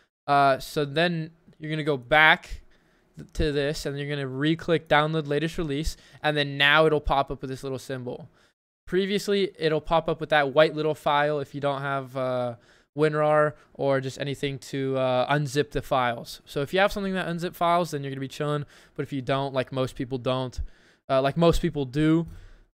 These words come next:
uh, you're just gonna go ahead and download winrar. Uh, and then, and then you re-download this, and then now we're at this step. So you open it up. winrar is gonna come up with this buy winrar, whatever this is. Just actually exit out of that. You're not buying winrar. And then you're gonna minimize this,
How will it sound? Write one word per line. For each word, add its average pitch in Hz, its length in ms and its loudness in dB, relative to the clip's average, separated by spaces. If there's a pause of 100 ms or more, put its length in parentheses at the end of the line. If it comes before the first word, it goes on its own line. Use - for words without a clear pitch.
uh, 139 200 2
you're 139 120 -2
just - 120 -8
gonna 139 120 -8
go 139 120 0
ahead 135 180 -2
and 131 100 -8
download 127 280 -2
winrar. 123 500 -6 (180)
Uh, 131 300 0
and 139 100 -4
then, 151 340 -2 (100)
and 147 100 -8
then 147 80 -4
you 143 120 -2
re-download 143 520 0
this, 180 320 -2
and 139 100 -8
then 135 280 -8
now 135 160 -4
we're 135 80 -2
at 135 100 -4
this 180 140 -4
step. 185 280 0
So - 120 -8
you 143 100 -2
open 170 180 -4
it 175 120 -2
up. - 260 2 (500)
winrar 170 400 0
is 160 100 -2
gonna 156 140 -6
come 170 180 -4
up 165 120 -4
with 151 80 -10
this 131 120 -12
buy 160 280 4
winrar, 160 500 -2
whatever 151 320 -2
this 147 220 -8
is. 151 280 -2
Just - 360 -8
actually 151 420 0
exit 156 280 2
out 147 120 8
of 143 60 4
that. 147 240 6
You're 139 180 -4
not 139 400 -2
buying 139 240 0
winrar. 139 500 -2 (300)
And 156 100 0
then 160 80 0
you're 160 100 0
gonna 156 160 0
minimize 170 540 -2
this, 180 460 -2